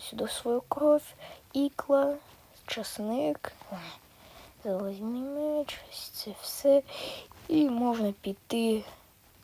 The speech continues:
А, точно, броню треба покласти. Так, вона в мене за-, чарована на захист два і тільки нагрудник на захист три. Щоб мене серце не прокололи. Так, так, потренуватись. Так.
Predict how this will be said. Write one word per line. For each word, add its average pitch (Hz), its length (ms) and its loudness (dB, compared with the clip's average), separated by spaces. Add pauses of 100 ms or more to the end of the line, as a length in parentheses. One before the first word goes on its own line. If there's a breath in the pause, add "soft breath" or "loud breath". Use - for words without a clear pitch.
(360)
А, 175 140 2 (120)
точно, - 360 0
броню 208 460 2
треба - 220 -8 (100)
покласти. - 360 -8 (260 loud breath)
Так, 202 240 8
вона 220 180 4
в 240 40 2
мене 233 260 2
за-, 226 300 6 (340 loud breath)
чарована 233 360 2
на 226 180 2
захист 233 400 2
два 294 320 8
і 214 320 -2 (200)
тільки - 380 0
нагрудник 226 500 2
на 190 120 -2
захист 226 480 2
три. 185 520 0 (840 loud breath)
Щоб 214 260 -4
мене 208 220 6
серце 208 520 2
не 180 100 0
прокололи. 196 560 2 (280 loud breath)
Так, - 420 0 (260)
так, 214 160 0 (340)
потренуватись. 247 1040 8 (580 loud breath)
Так. - 220 -6